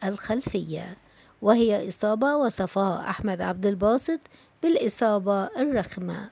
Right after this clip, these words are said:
وأكد أن إمام عاشور يحتاج ما لا يقل عن ثلاثة أشهر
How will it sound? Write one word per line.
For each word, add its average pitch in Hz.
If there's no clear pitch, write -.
وأكد 262
أن 220
إمام 214
عاشور 254
يحتاج 220
ما 269
لا 254
يقل 262
عن 208
ثلاثة 208
أشهر 262